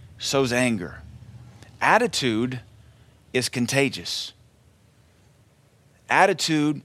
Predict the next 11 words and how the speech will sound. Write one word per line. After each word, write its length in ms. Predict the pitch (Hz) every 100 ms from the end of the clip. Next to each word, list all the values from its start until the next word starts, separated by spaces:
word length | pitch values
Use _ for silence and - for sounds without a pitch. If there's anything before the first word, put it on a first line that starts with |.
| -
spreads 520 | - - 147 139 131
like 240 | 131 120 -
the 60 |
flu. 540 | 110 135 139 143 151 151 - - - -
It 160 | 107 -
spreads 380 | - 139 135
like 220 | 131 127 131
H 280 | 135 -
one 160 | 139 131
N 200 | 135 139
one, 360 | 131 135 147